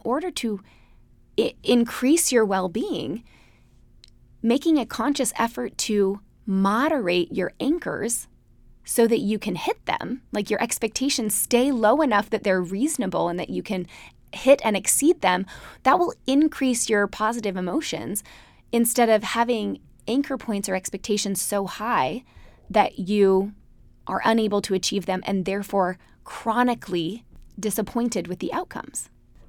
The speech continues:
I'm left with the question around the idea of expecting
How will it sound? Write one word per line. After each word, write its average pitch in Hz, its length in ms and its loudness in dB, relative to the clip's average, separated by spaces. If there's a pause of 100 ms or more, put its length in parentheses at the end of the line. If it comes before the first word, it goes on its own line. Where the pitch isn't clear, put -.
(120)
I'm 254 240 0
left 285 300 0
with 254 140 -10
the 220 80 -2
question 185 800 -4 (720)
around 196 600 0
the 202 180 -4
idea 202 360 -2
of 196 280 -4
expecting 277 960 -4